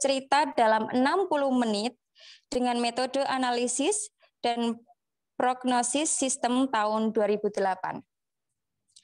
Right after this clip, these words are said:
Tampil di berbagai festival storytelling nasional dan internasional, Indonesia, Singapura, Malaysia, Saudi Arabia, Mesir, Palestina, Turki, dan lain-lain.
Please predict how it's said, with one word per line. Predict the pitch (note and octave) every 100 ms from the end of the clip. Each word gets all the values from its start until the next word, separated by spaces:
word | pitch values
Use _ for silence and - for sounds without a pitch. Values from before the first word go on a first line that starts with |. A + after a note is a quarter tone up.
| _ - _ _ _ _
Tampil | - C4+ D4 E4+ G4+ A4
di | C4
berbagai | A#3+ A#3+ A#3+ A3+ A#3+ B3
festival | C4 B3+ C4 C4 B3 B3
storytelling | - B3 B3 A#3 A3+ A#3
nasional | A3+ A#3+ A3 G#3 G#3 B3 C#4+
dan | - -
internasional, | B3+ D#4+ D4+ C4+ A#3 G3+ G3 A#3+ B3+ _ _ _
Indonesia, | A#3 A3+ G#3 A3+ C#4+ - A#3 A3 A3
Singapura, | A3+ A3+ G3+ G3+ C4 D4 C#4+ A3+ A3 A3
Malaysia, | G#3+ G3+ G3 - C4 C4 A3 A3 G#3+ A3 - _ _ -
Saudi | - A3 G#3+ G#3
Arabia, | G#3+ G#3 B3+ C4+ B3 A3 A3 A3
Mesir, | A3+ B3 - A#3+ A#3 A#3
Palestina, | G#3 G3+ G#3+ - B3+ A#3+ A3+ A3 A3+
Turki, | B3+ B3 A#3 A3+ A3+ A3+ _ _ -
dan | B3 C4+
lain-lain. | A#3+ G#3+ G3+ F#3 E3+ E3+